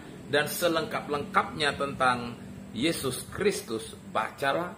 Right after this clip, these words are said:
Alkitab. Maka kita akan mendapatkan informasi yang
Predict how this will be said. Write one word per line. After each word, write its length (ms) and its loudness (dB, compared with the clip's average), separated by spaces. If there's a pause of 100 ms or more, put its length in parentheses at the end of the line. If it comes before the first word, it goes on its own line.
Alkitab. 800 -4 (1200)
Maka 280 -2
kita 300 -4
akan 240 0
mendapatkan 500 -2
informasi 760 -2
yang 260 2